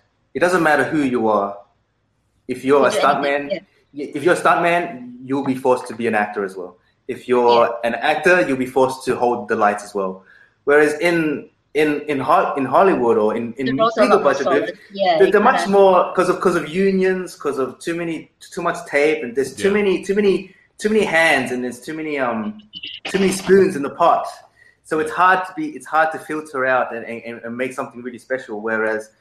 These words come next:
Speaker 1: a lot of these independent stuff, they really are taking the Hong Kong mentality in the sense
Speaker 2: Yeah.
Speaker 1: that, well, it doesn't matter who you are, just do. If, if you're
Speaker 2: Yeah.
Speaker 1: an actor, do, do. And, and that's what I, I, I wanna try and, like, encourage people is that,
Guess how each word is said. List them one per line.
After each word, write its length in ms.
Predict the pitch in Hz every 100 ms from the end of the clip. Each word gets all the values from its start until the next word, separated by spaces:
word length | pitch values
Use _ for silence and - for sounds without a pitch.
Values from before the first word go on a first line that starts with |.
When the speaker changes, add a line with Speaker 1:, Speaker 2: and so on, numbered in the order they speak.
| _ _ 123
Speaker 1:
a 20 |
lot 140 | 147
of 80 | 185
these 180 | 160 131
independent 460 | 139 135 139 147
stuff, 300 | 110 113 107
they 80 | 127
really 340 | 127 151 180 143
are 320 | 131 127 113
taking 560 | 123 117 117 107 104 - _ _ _ _ _ _
the 80 | 110
Hong 260 | 120 123
Kong 220 | - 123 117
mentality 760 | 110 107 120 120 110 110 104
in 80 | 101
the 80 | 107
sense 260 | 110 107
Speaker 2:
Yeah. 120 | 107 107
Speaker 1:
that, 120 | 101
well, 220 | 110 110
it 80 | 107
doesn't 200 | 156 156
matter 260 | 151 147 127
who 80 |
you 200 | 135 120
are, 260 | 120 104 - - -
just 220 | 175 -
do. 380 | 190 180 143 127 - _ _ _ -
If, 120 | -
if 40 |
you're 180 | 262 311
Speaker 2:
Yeah. 140 | 311 131
Speaker 1:
an 40 |
actor, 480 | 139 143 147 139 131
do, 220 | 135 143 131
do. 280 | 147 139 -
And, 180 | 170 185
and 100 | 196 208
that's 160 | 233
what 120 | 247
I, 80 | 220
I, 160 | 170 151 151
I 40 | 139
wanna 240 | 151 151
try 260 | - 143 131
and, 180 | 123 117
like, 240 | 110 107 - _ _
encourage 500 | 120 156 214 170 -
people 320 | - 123 110 101
is 140 | 98
that, 280 | 104 95